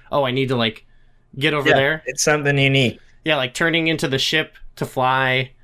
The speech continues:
Speaker 1: and then turning into the tank to land on a switch. I don't know. It's cool.
Speaker 2: Sego, I'm sorry. I think I might have to split.
Speaker 1: Connor, it was great to have you, so.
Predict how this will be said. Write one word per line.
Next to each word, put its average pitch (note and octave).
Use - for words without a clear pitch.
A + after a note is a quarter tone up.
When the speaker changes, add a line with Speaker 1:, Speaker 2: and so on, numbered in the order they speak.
Speaker 1:
and A#2+
then A2+
turning A#2+
into A#2
the G#2
tank B2
to A#2+
land A2
on G#2
a G2+
switch. -
I C#3+
don't C3+
know. F#2+
It's -
cool. F#2
Speaker 2:
Sego, A2+
I'm A2+
sorry. A2
I A2
think -
I A#2
might G#2+
have G#2
to G#2
split. G#2+
Speaker 1:
Connor, C3
it B2
was C3+
great C3+
to A#2+
have G#2
you, -
so. G2